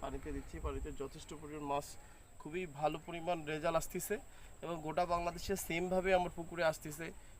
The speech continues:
প্রত্যেকটা প্রজেক্টে। আপনারা চাইলে দেশপ্রেম অ্যাগ্রো ফার্ম থেকে যে লুজ খাবারটা, আমরা লুজ খাবারটা কী করি, আমরা বস্তা ধরি, ধরি, আহ, পুকুরে ঢেলা দিই, বেশ কয়েক জায়গায় ক-, ডাইরেক্ট ঢেলা দিই,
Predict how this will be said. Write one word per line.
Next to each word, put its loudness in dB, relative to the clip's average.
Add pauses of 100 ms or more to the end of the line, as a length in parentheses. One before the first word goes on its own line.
প্রত্যেকটা -6
প্রজেক্টে। -6 (460)
আপনারা -4
চাইলে -6
দেশপ্রেম -6
অ্যাগ্রো -2
ফার্ম 2
থেকে -6
যে -2
লুজ -4
খাবারটা, 0
আমরা 0
লুজ -4
খাবারটা 0
কী -8
করি, -2
আমরা 0
বস্তা -2
ধরি, -2 (480)
ধরি, -4
আহ, -8
পুকুরে -4 (120)
ঢেলা 2
দিই, -4
বেশ -2
কয়েক -2
জায়গায় -4 (440)
ক-, -2
ডাইরেক্ট 2
ঢেলা -2
দিই, -8